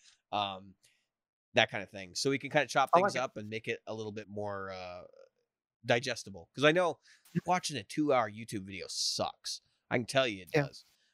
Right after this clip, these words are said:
Speaker 1: Um, but I would assume that you're probably watching and it's on the background somewhere and you got headphones on or whatever, you're at work and you're listening, and then,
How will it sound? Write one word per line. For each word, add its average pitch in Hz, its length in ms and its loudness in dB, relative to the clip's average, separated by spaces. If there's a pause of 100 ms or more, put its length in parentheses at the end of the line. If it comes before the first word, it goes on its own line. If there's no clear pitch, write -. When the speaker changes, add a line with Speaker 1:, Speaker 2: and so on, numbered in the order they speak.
Speaker 1:
Um, 113 240 4
but 143 100 2
I 143 100 4
would 135 140 -6
assume 135 300 -2
that 127 100 -4
you're 110 140 -10
probably 117 240 2
watching 107 440 -4
and 98 100 -12
it's - 100 -10
on 104 160 -2
the 98 60 -8
background 95 540 -8
somewhere 95 380 -6
and 92 120 -10
you 92 60 -14
got 95 140 -6
headphones 92 460 -12
on 90 180 -12
or 90 60 -14
whatever, 90 240 -14
you're 90 200 -14
at 73 100 -18
work 90 380 -12
and 87 100 -10
you're 92 120 -14
listening, 92 460 -16
and 82 120 -20
then, 85 160 -20